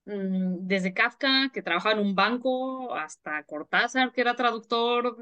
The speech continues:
intérprete de la onu, todos tenían otras cosas, o por lo menos la gran mayoría, sobre todo si no venían de familias con,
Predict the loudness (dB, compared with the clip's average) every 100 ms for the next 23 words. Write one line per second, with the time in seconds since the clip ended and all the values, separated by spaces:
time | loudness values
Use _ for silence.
0 | -8 -4 -2 -2 -4 -2 -2 2 2 2
1 | 0 -8 -14 -2 0 0 0 0 0 0
2 | 0 -2 0 -2 -4 -4 -2 0 0 0
3 | -4 -10 -20 -4 2 4 6 6 6 4
4 | 2 0 0 -2 0 -2 0 0 -2 -2
5 | -2 0 0 -2 -4 -10 -8 -6 -6 -8
6 | -14 -18